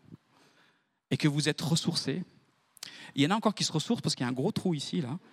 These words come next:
<laughs> qui sont en train de se ressourcer. <laughs> J'arrive,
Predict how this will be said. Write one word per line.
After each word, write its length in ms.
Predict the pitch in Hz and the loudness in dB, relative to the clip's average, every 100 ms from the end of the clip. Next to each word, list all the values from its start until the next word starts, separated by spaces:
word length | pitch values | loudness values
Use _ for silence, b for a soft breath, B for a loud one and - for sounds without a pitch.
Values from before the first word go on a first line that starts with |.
| B B B B | B B B B
<laughs> 1200 | B B B - - 190 - - - - 285 - - | B B B 0 0 -8 -8 -20 -12 -4 -4 -4 -8
qui 80 | |
sont 120 | 143 143 | 0 2
en 120 | 139 | 2
train 200 | 139 143 | 2 2
de 60 | - | 0
se 140 | 143 127 | -4 -2
ressourcer. 480 | 131 - 131 135 175 | 0 0 0 2 0
<laughs> 60 | 175 202 226 233 214 185 135 - 143 - - - _ - - - - B B | -2 -4 -2 -2 -2 -2 -4 0 2 2 -4 -10 _ -12 -12 -12 -8 B B
J'arrive, 420 | - - 175 156 | 2 4 4 2